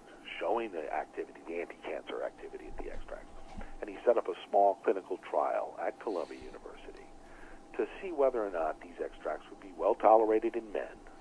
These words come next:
It's a phase one trial. You have to test the safety of a product like this.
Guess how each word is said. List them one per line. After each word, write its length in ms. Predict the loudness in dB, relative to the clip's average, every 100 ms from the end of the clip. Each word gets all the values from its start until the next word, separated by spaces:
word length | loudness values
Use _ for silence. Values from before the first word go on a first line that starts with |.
| -20 -12
It's 80 | -10
a 80 | -4
phase 180 | -2 -2 -2
one 140 | -6 -4
trial. 280 | -4 -2 -4
You 80 | -8
have 120 | -12
to 80 | -14 -16 -12 0
test 160 | 0 0 -10
the 60 | -8 6
safety 400 | 6 6 -6 -10
of 100 | -10
a 40 | -10
product 420 | -4 -2 -4 -8
like 180 | -12 -8
this. 120 | -10